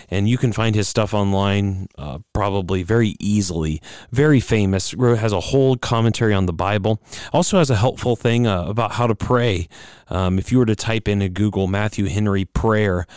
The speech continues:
you probably should bring you to a website, uh, probably fairly quickly. Um, that's an, there's an entire website dedicated to walking you through Matthew Henry's method to teach you how to pray. It's actually very helpful, um, I think. So,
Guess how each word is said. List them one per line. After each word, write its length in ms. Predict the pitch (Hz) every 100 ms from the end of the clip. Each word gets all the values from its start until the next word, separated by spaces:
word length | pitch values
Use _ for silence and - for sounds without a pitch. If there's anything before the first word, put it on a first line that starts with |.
| - - -
you 100 | -
probably 320 | - 120 120
should 220 | 110 107 95
bring 140 | 107
you 60 | 101
to 200 | - 98
a 20 |
website, 600 | 90 110 113 - 90 90 - _ -
uh, 240 | - 95 87 -
probably 240 | - 196 254
fairly 320 | - 85 82
quickly. 420 | - 98 - 95 - - - -
Um, 300 | - 90 87
that's 240 | 87 104 113
an, 140 | 104
there's 120 | 110
an 60 | 101
entire 380 | 95 - 117 113
website 580 | 98 113 110 104 90
dedicated 640 | 92 104 107 107 95 87 85
to 360 | - 95 87 - - -
walking 380 | 107 117 123
you 160 | 113 104
through 160 | - 98
Matthew 380 | 98 104 101
Henry's 500 | 92 110 104 95 92
method 500 | 85 98 113 - 92 85
to 40 |
teach 380 | - 120 110 -
you 140 | 92
how 140 | 87 98
to 80 |
pray. 460 | - - 117 147 90 - - -
It's 120 | -
actually 220 | 143 -
very 300 | 98 98 101
helpful, 480 | 92 104 - - - - -
um, 340 | 98 90 87
I 120 | - 90
think. 260 | 95 85
So, 220 | - 95